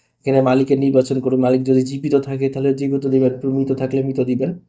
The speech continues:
তো আমরা যেহেতু জীবিত আছে সেক্ষেত্রে জীবিত দিলাম। তারপর এখানে জমিটা, আহ, নিচে কার কাছ থেকে, মূ-, মূল আকলিমা দুজনের কাছ থেকে নিয়েছে, আমি একজনের নাম দিয়ে দিলাম,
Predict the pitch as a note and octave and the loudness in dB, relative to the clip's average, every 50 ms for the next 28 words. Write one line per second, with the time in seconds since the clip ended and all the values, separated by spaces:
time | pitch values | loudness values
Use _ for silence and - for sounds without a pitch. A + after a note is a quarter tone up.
0 | _ _ _ _ _ _ _ E3+ E3 D#3+ D#3+ D#3 D3 D3+ D3+ D3 D3 D3+ C3+ D3 | _ _ _ _ _ _ _ -2 -2 0 -2 -4 -2 -2 -4 -4 -4 -6 -8 -6
1 | D3+ D#3+ F3+ F3 E3 C#3 C3+ - D#3+ E3+ D3+ C3 A#2+ C3 B2 B2+ C3 B2 B2+ B2+ | -4 -2 0 0 2 0 0 0 -2 -4 -4 -4 -4 -4 -2 -2 -2 0 0 -2
2 | C3 B2+ C3 B2 B2 A#2+ A#2+ B2 C3+ C3+ - A#2+ A2 A#2 A2+ A2 A#2 A#2+ A#2 A2+ | -2 -2 -2 -2 -2 -2 -2 -2 -4 -4 -6 -6 -4 -4 -4 -2 -2 -2 -2 -2
3 | A2 A#2 A#2 A2+ A#2 A2 A#2+ A#2 A2 A2 - - A2 A2+ A2+ B2 B2 - - C#3 | -2 -4 -4 -4 -2 -2 -2 -2 -2 -4 -4 -4 -4 -4 -2 -4 -4 -2 -2 -2
4 | C3 B2+ B2 B2+ B2 A#2+ - - - C3+ D#3 E3 D3 C3+ C#3 C3+ C3 - - C#3 | -2 -2 -2 -4 -4 -6 -6 -6 -4 -2 -2 -2 0 0 0 0 0 -2 -2 0
5 | C3+ C#3 C3+ B2+ B2 - - C3+ B2+ B2+ B2 B2 B2+ B2 - B2 A#2+ A#2 B2 B2 | 2 4 4 2 0 -2 -2 -2 -2 -2 -2 -2 -4 -2 -2 -4 -2 -2 -4 -4
6 | - - B2 C#3+ D3 C#3+ B2 A#2+ A#2+ - E3 E3+ D3+ C#3 B2 A2+ A2+ A#2 A#2 A2+ | -4 -6 -6 -4 -4 -2 -2 -2 -2 -2 -2 -2 -2 -2 -2 -4 -4 -4 -4 -4
7 | A2+ A2+ A#2 A2+ A2+ A2 G#2+ G#2+ G#2+ A2+ B2+ E3 | -4 -4 -4 -4 -2 -2 -2 -2 -2 -2 -2 -2